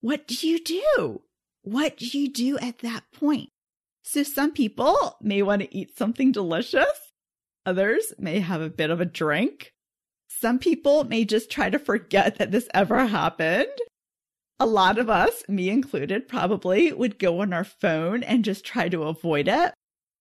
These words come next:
Why are we doing that? <laughs> It's 'cause we feel really bad. It feels really icky.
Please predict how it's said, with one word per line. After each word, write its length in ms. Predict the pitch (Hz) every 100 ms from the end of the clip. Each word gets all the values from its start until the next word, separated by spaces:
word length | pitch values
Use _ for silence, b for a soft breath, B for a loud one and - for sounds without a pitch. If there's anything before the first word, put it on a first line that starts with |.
| _
Why 280 | 175 170 175
are 120 | 202
we 140 | 285 247
doing 440 | - 269 605 370
that? 420 | 160 156 151 - -
<laughs> 380 | _ _ _
It's 280 | - 269 -
'cause 320 | - - 262
we 180 | 233 254
feel 280 | - 220 247 339 311
really 400 | 208 202 202 233
bad. 840 | - 269 311 453 480 147 127 - -
It 240 | - -
feels 360 | - 294 320 320
really 680 | 311 220 196 226 277 - _ 277
icky. 580 | 370 - 220 170 147